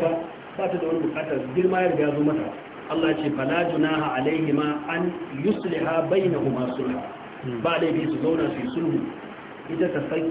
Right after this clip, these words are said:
Speaker 1: ta rage haƙƙi, ta, ta sauka daga kan wani haƙƙi nata.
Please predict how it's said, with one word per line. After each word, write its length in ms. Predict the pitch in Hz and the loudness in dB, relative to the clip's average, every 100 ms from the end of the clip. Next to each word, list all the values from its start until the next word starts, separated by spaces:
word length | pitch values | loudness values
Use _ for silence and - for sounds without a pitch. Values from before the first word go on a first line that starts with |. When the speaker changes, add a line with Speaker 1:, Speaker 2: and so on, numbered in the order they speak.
| - | -4
Speaker 1:
ta 80 | 139 | -2
rage 220 | 131 113 | -2 0
haƙƙi, 300 | 139 165 - - | 0 -2 -4 -6
ta, 100 | 127 127 - - | -6 -6 -8 -6
ta 60 | 120 - | -6 -2
sauka 420 | 123 - 170 165 - - - - - | -2 0 0 0 -4 -10 -14 -14 -6
daga 180 | 131 131 127 | -4 -2 -2
kan 220 | 160 147 | 0 2
wani 160 | 143 151 | 4 2
haƙƙi 400 | 156 170 160 127 | 0 -2 -2 0
nata. 300 | 147 147 | 0 0